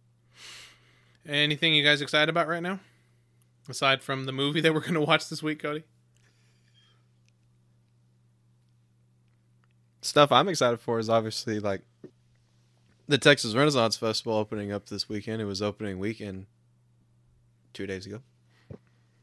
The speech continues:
Speaker 2: So I'm excited for that. You get to go back out to Ren Fair and enjoy the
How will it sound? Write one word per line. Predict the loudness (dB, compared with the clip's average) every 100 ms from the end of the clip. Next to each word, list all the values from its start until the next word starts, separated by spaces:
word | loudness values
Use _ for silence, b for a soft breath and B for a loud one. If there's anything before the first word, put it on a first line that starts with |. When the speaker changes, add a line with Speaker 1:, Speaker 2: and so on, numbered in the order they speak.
| _ _ _ -6
Speaker 2:
So | -4
I'm | -2
excited | 0 0 0
for | -4
that. | -2 -2 -6 _
You | -8
get | -6
to | -2
go | 2
back | 2 2
out | 0
to | -2
Ren | -4 -4
Fair | 0 2 2 0
and | -4
enjoy | -4 -2 -2
the | -4